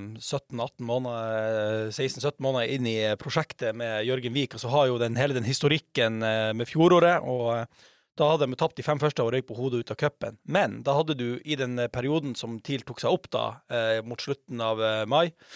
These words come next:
slo jo Rosenborg, og så plukket de med seg en del poeng før pausen, og så hadde de en fin sommer der, men da hadde de også den der europagulrota,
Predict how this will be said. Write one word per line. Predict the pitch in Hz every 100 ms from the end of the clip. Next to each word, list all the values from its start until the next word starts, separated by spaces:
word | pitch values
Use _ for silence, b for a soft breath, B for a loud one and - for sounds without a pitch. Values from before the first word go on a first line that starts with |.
| B B B B -
slo | 151 139
jo |
Rosenborg, | 135 143 147 120
og | 117
så | 131 123
plukket | 143 143
de | 120
med | 131
seg | -
en | 113
del | 120 110
poeng | 120 123
før | 113
pausen, | 127 135 - 151 151 147
og | 135
så | 135 123 123
hadde | 143
de | 135
en |
fin | - 160
sommer | - 165 190 147
der, | 107
men | 135
da | 143
hadde | 180
de | 175
også | 123 147
den | 131 120
der | 117 117 -
europagulrota, | 127 151 160 - 165 143 170 175 175 120 - -